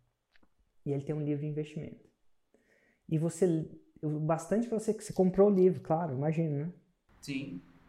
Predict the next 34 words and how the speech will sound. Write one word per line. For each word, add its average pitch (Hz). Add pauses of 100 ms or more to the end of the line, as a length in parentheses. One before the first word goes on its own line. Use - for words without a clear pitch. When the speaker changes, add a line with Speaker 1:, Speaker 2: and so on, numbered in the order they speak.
Speaker 1:
Alguém 175
te 175
deu, 139
podia 143
alguém 139
ter 139
te -
dado. -
Você -
comprou 147
o 120
livro? 127
Speaker 2:
Não, 117
eu 127
comprei. 123
Eu 113
fui -
lá 120
e 147
comprei. 120 (840)
Comprei 127
em 185
inglês, 139
inclusive, 117
foi 120
mais 131
caro, 123
porque 113
não 113
tem 117
português 127
e -
tudo 110
mais. -